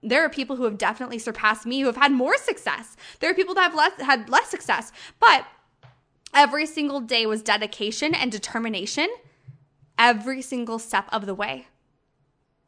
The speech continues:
to live out the extraordinary life that I now get to live. And yes, sometimes I worked hard.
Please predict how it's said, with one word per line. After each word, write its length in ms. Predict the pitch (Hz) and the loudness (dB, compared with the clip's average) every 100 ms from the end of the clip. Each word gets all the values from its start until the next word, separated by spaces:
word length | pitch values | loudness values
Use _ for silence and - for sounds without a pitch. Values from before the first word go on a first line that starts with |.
| _ | _
to 320 | - 240 240 - | -6 -4 -4 -6
live 480 | 233 233 254 254 - | -6 0 2 2 0
out 380 | 226 208 - - | -2 -2 -8 -12
the 180 | 214 226 | -10 -10
extraordinary 720 | - - 240 220 220 214 202 | -8 -8 -6 -4 -4 -4 -4
life 540 | 185 185 190 - - _ _ _ _ _ _ _ - | -6 -8 -8 -14 -20 _ _ _ _ _ _ _ -2
that 120 | 226 | 0
I 100 | 226 | 0
now 220 | 214 214 | 2 0
get 160 | 214 - | -2 -10
to 100 | 190 | -8
live. 560 | 196 208 - - - _ _ _ _ _ _ _ _ _ _ _ | -6 -8 -10 -20 -20 _ _ _ _ _ _ _ _ _ _ _
And 220 | 240 240 226 | -4 -2 2
yes, 240 | 240 262 | 2 2
sometimes 360 | 269 269 262 269 | -6 -4 -4 -2
I 80 | |
worked 280 | 247 233 233 | -2 -2 -2
hard. 420 | - 202 220 185 | -2 0 0 -4